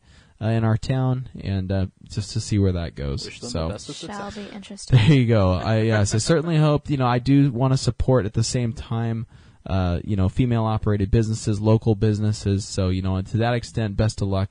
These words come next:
Speaker 1: But, um, Maggie may hope that it burns to the ground, right, honey?
Speaker 3: Uh, I, I have no wish. I don't wanna wish any
Speaker 1: She has an
Speaker 3: ill
Speaker 1: ill
Speaker 3: will on
Speaker 1: wish?
Speaker 3: anybody.
Speaker 1: Oh, okay.
Speaker 3: <laughs>
Speaker 1: Just the building. Anyway.
Speaker 3: Yeah, it's just the business.
Speaker 1: <laughs> Oh, my goodness.
Speaker 3: Yeah.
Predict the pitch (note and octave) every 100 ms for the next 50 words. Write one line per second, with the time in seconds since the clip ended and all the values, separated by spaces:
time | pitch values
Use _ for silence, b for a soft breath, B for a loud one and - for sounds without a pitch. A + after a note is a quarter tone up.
0 | - F#2 F2 - B B B B - E2+
1 | E2+ - G#2 G#2+ G2 F#2 G2+ - G2 G2+
2 | F#2+ - D2+ D#2 E2 - C#2+ D2 C2+ C2+
3 | D2 F2+ A2+ G2+ A2 B3+ A3+ G3 F#3 G3
4 | - _ _ G3 F#3+ - F#3+ _ _ _
5 | - G#3 - G#3+ C4+ C4+ G3+ A#3 G#3 G#3+
6 | F3+ A3 G#3+ G#3+ - - G#3 G#3 - -
7 | - G2+ G2 G3 G3+ G3 F#3 F#3 F#3 F3+
8 | F3+ G3 - F#2+ C#3 - C3 _ C4+ A3+
9 | G#3 G#3 G#3 C4+ G#2+ C4+ - F2+ E2+ C#2+
10 | C#2+ B B B - C3 B2 G#2 G#3 G#3+
11 | - - A3 - G#3 F#3+ F#3+ A#3 G3+ -
12 | - - - E2+ G2 F2+ D#2+ D#2 D2+ F#3